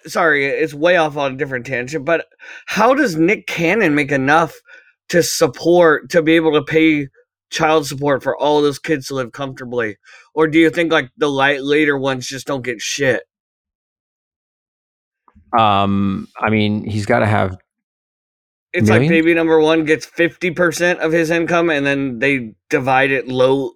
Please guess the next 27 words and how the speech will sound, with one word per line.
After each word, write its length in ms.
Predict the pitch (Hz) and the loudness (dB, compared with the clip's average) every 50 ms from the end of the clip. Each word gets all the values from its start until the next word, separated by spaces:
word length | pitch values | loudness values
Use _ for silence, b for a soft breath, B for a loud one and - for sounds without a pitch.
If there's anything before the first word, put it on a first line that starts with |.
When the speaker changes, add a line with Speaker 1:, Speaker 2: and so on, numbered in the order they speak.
| _ - | _ -8
Speaker 1:
lower 500 | 135 139 135 135 139 143 143 147 151 156 | -4 -2 0 2 2 2 4 2 2 2
to 120 | 143 - 151 | 0 -2 -2
where, 240 | 143 139 135 135 | 2 2 2 4
uh, 140 | 131 131 123 | 2 0 0
by, 200 | 117 110 143 139 | -2 -2 -2 0
like, 200 | 143 135 127 117 | 0 0 0 -2
kid 240 | - 156 147 117 - | -2 -4 -4 -4 -4
thirteen, 400 | - 143 135 123 135 143 143 143 | -4 -4 -4 -4 -6 -6 -4 -4
they're 140 | 143 143 139 | -2 -2 0
like, 180 | 131 131 127 120 | 0 0 -2 -2
"Yeah, 220 | 131 143 139 139 | -2 0 2 2
you're, 440 | 139 135 139 147 147 147 147 147 143 | 2 2 0 0 0 0 0 0 0
uh, 280 | 135 127 120 120 123 127 | 0 2 0 0 -2 -4
how 200 | 120 123 143 156 | -6 -6 -4 0
much 240 | 160 165 147 131 | 0 0 0 2
you 140 | 143 151 151 | 0 0 2
get 160 | 139 143 135 | 2 0 -2
is 100 | 131 123 | -2 -2
based 260 | - 135 139 131 120 131 | -2 -2 -2 -2 -4 -4
on 60 | 131 | -4
only 280 | 127 131 131 131 127 | -2 -2 0 -2 -2
six 360 | 120 - - - 160 131 - - | -2 -4 -4 -4 -4 -4 -4 -8
percent 400 | - 135 131 123 - 135 127 123 | -6 -6 -6 -4 -2 -2 -2 0
of 80 | 113 | 0
his 160 | 117 120 113 | -2 -2 -2
annual 320 | 120 117 113 113 113 110 110 | -2 -4 -2 -2 -2 -2 -2
income." 400 | 107 110 107 - 120 110 107 | -2 -4 -6 -6 -6 -6 -6